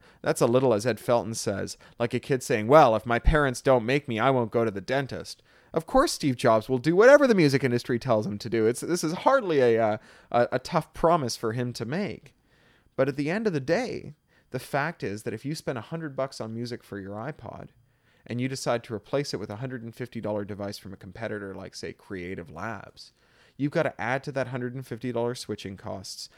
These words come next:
another hundred dollars in the cost of abandoned music. So that's why Apple does D R M. But there's another kind of D R M, and that's the kind of D R M that's done by a consortium of more than one company, usually by a big group of companies. And these are made by companies that are losing the D R M wars,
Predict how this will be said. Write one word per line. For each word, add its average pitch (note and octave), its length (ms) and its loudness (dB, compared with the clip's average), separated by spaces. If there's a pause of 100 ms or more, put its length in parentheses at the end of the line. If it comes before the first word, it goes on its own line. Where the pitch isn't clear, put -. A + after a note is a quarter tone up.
(160)
another B2 500 -2
hundred A2+ 300 -6
dollars F#2 480 -10
in A2+ 120 -12
the A2+ 40 -10
cost G2 360 -10
of G2+ 80 -12
abandoned F#2+ 540 -12
music. C#3+ 440 -10 (1000)
So - 120 -8
that's A#2+ 220 -2
why A2 140 -2
Apple F#2+ 260 -10
does - 240 -18
D - 180 -20
R - 140 -20
M. - 100 -20 (640)
But - 80 -20
there's B2 180 -2
another D#3 260 6
kind A2+ 200 -4
of F2+ 80 -10
D G2 120 -10
R F2+ 140 -10
M, F#2 100 -14
and F#2+ 80 -14
that's A#2 160 -12
the C#3+ 60 -10
kind B2 200 -6
of G#2+ 60 -6
D G#2 100 -6
R G2+ 120 -6
M G2 80 -10
that's G2 140 -18
done G2+ 180 -10
by G2 120 -14
a F#2+ 40 -18
consortium A2 680 -8
of G2 100 -20
more G#2 220 -6
than F#2+ 160 -10
one D2 160 -14
company, - 520 -20 (260)
usually G#2 340 -8
by G2 200 -10
a - 40 -12
big G2 200 -12
group G2 240 -14
of F2 100 -18
companies. - 600 -20 (380)
And G#2+ 100 -8
these D#3+ 160 -2
are E3 80 -2
made A#2+ 200 -4
by A#2 100 -2
companies G#2 480 -12
that A#2 120 -6
are A#2 80 -2
losing D#3+ 500 -2
the D3+ 80 -6
D C#3+ 160 -8
R C#3+ 200 -2
M E3+ 140 -6
wars, - 460 -14